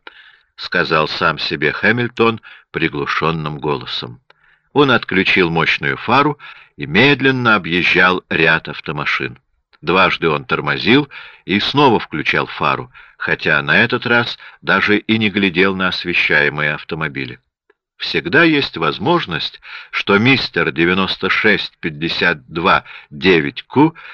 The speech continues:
выходя из ресторана, уже увидел Хэмилтона, когда тот освещал украденный им автомобиль.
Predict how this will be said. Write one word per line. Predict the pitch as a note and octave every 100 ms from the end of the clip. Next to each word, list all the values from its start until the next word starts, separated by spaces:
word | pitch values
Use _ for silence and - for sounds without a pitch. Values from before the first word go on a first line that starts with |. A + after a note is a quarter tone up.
| - E2
выходя | G2 G#2 G2 F#2
из | D#2+ E2
ресторана, | D#2 - - E2 B2 D#3 D#3+ - - -
уже | D#2 F#2+ A#2
увидел | A2+ C3 C#3+ C#3 F#2 D2+
Хэмилтона, | - E2 C#2+ C#2 D#2+ C#2+ C2 - - _
когда | - C#2+ D#2+
тот | D#2 B2+ A#2
освещал | - F2 D#2 - A2 G2 -
украденный | - - G2+ F#2 F2+ F2 F2
им | F#2 E2+
автомобиль. | D#2+ - F#2 F#2+ D#2+ C#2+